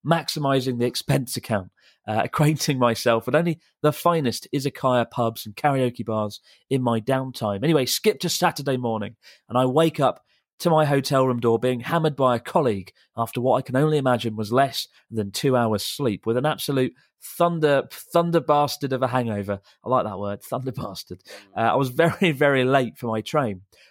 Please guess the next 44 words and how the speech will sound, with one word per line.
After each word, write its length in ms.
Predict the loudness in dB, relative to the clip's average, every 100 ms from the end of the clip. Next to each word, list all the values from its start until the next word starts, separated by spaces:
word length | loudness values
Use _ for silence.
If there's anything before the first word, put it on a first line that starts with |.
| _
Our 120 | -2
colleagues 400 | 2 2 2 0
had 120 | -4
very 200 | 0 0
kindly 340 | 0 0 0 0
offered 260 | -2 -2
us, 120 | -8 -10 _ _
offered 280 | -2 -2 -4
to 100 | -6
guide 300 | 0 2 2
us 120 | -2
around 180 | -2 -2
the 60 | -2
city 260 | -4 -4
for 120 | -8
the 60 | -8
day, 200 | -6 -4
so 340 | -4 0 0 0 -8 -20 _
I 100 | -2
pulled 300 | 0 0 2
on 160 | 2 2
last 300 | 2 0 -2
night's 220 | -4 -4
clothes, 500 | -6 -6 -4 -6 -12 -20 _
splashed 540 | -8 0 2 2 0
on 140 | -2 -2
some 140 | 0
aftershave, 580 | 0 0 -4 -4 -2 -4 -8 _ -8
and 120 | -6
headed 320 | -4 -2 0
out. 240 | 0 -2 -6 _ -20 _ _
Hoping 240 | 0 0
for 60 | -2
the 80 | 0
best, 360 | 2 0 -2
I 80 | -2
got 200 | 0 -2
to 80 | -2
the 60 |
train 260 | -4 -2 -2
station, 420 | -2 -4 -4 -8
clutching 440 | -4 -4 -2 -4 -4
a 40 |
bottle 520 | 0 -2 0 -4 -6